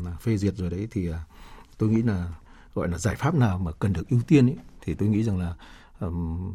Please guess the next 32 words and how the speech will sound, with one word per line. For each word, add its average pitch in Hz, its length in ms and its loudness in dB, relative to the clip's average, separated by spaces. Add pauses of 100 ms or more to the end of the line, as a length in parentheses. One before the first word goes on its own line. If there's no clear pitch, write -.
(120)
tôi 113 180 2
chỉ 101 140 -2
nghĩ 95 200 -2
rằng 101 140 0
là 82 220 -4 (640)
mình 95 180 0
không 123 140 2
nên 120 120 6
gọi 104 120 -2
là - 60 -2
ưu 110 100 0
tiên, 110 180 4
giải 92 140 0
pháp 139 220 2
nào 110 220 4
thì 87 80 -2
nó 85 160 -4
quan 120 180 2
trọng - 240 -2
cả 73 220 -6 (220)
khi 117 180 4
đã 107 140 4
đưa 117 220 2
trong 113 400 0
cái, 110 200 0
ờ, 104 200 0
nội 101 200 0
dung, 113 260 4
nhưng 113 200 6
mà 92 160 2 (420)
cái 107 120 2
chính 139 280 4